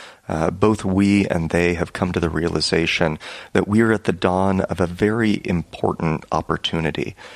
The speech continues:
Uh, and here I'm gonna zoom way back for a moment, uh, just to provide a, a little bit of context.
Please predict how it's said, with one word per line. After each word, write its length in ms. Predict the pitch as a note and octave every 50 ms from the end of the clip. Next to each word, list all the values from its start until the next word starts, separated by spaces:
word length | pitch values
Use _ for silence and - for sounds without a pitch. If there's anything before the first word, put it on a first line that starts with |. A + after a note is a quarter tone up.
| - - _ - -
Uh, 200 | C#2+ D2+ D2+ C2 D2
and 240 | E2 D#2 D#2 -
here 260 | E2+ G2+ A#2+ A#2 G#2+ G#2
I'm 80 | F#2
gonna 140 | F2 E2+ D#2
zoom 420 | C#2+ E2+ E2+ E2 D#2+ D#2 D2+ C#2+ - -
way 260 | F2 E2 F2 F2 F2
back 340 | D#2+ - D#2 C#2+ D2+ - -
for 200 | - - - D#2
a 60 | -
moment, 540 | - - C2 B1+ - - - - - - - -
uh, 240 | G#2 D2 C2+ - -
just 340 | - - - - - -
to 60 | - -
provide 360 | - - - D#2 C#2+ C#2 -
a, 200 | - - - -
a 20 |
little 200 | F#2 F#2 F#2+ F#2+
bit 140 | E2+ E2 -
of 100 | - -
context. 600 | - - - - - - - F#2+ - - - -